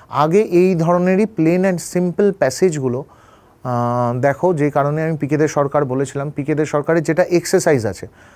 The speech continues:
মানে স্পেসিমেন প্যাসেজগুলো নয়, স্পেসিমেন প্যাসেজের কোয়ালিটি ওদের হাই, যেগুলো এক্সারসাইজের প্যাসেজগুলো শুরুর দিকে দেয়া আছে না, ওই প্যাসেজগুলো টানা প্রথম অন্তত কুড়ি বাইশটা প্যাসেজ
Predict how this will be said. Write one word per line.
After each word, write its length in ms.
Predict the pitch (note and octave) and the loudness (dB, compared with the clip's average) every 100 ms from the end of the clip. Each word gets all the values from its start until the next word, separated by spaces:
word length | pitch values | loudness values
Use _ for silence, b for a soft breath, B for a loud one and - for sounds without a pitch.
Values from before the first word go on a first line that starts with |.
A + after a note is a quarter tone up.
| b b - | b b -6
মানে 160 | C#3 | -4
স্পেসিমেন 500 | B2+ F3 E3+ F#3 F#3+ | -2 0 0 2 2
প্যাসেজগুলো 440 | E3+ D#3 D3+ C3 A2+ | 2 0 -2 -2 -4
নয়, 140 | A2 | -6
স্পেসিমেন 400 | - D3 E3 D#3+ | -4 -4 -2 -2
প্যাসেজের 380 | D3+ D3 D#3 D3+ | -2 -2 -2 -2
কোয়ালিটি 420 | - C#3 C#3+ D3 | 0 0 0 0
ওদের 200 | C#3+ C#3+ | 0 0
হাই, 280 | C3 D3 G2 B B B B - | 0 -2 -2 B B B B -2
যেগুলো 220 | D3 E3 | 2 2
এক্সারসাইজের 480 | D3 - D#3 D#3+ E3 | 2 0 0 2 2
প্যাসেজগুলো 500 | D3+ - D3 D3+ E3 | 0 0 -2 0 -2
শুরুর 320 | - D3+ D3 | -2 -4 -2
দিকে 220 | D#3 D#3+ | -2 -2
দেয়া 240 | D3 D#3+ E3+ | 0 2 2
আছে 160 | F3 | 0
না, 140 | G#3 G#2 b b | -2 -4 b b
ওই 100 | G#3 | 0
প্যাসেজগুলো 580 | G3+ D3 F3 D#3+ E3+ F3+ | 2 2 2 0 2 2
টানা 460 | F3 D3+ D#3 D#3+ C#3+ b b | 2 0 2 0 -2 b b
প্রথম 320 | - D#3+ E3+ D#3 | -6 -2 0 0
অন্তত 320 | D3+ D3+ D#3+ | 0 -2 -2
কুড়ি 260 | D#3 F3 | 0 2
বাইশটা 380 | E3+ D#3+ D3+ E3 | 4 4 2 0
প্যাসেজ 400 | C#3+ B2 E3 E3 | 0 0 -2 -6